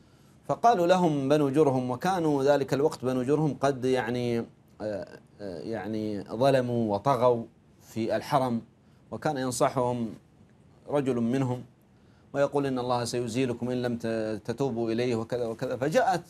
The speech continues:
خزاعة وسكنوا معهم، فقالوا: "لكم ثلاثة أيام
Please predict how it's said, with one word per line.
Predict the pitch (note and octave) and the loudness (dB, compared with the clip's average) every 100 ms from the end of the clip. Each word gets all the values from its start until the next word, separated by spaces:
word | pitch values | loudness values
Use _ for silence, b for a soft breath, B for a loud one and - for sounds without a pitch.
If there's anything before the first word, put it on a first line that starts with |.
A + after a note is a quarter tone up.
| - - | -20 -6
خزاعة | F3+ E3+ F3+ D#3+ D#3 D3 | 0 2 4 6 4 2
وسكنوا | C#3 F#3 F3+ E3+ E3+ | -2 -2 0 2 2
معهم، | E3 E3+ D#3+ | 2 0 0
فقالوا: | D3 D#3 F3+ F3 F3 | 0 4 4 4 2
"لكم | F3 | 2
ثلاثة | E3 D#3 D#3+ | 0 2 2
أيام | D#3 E3 F3+ | 4 4 2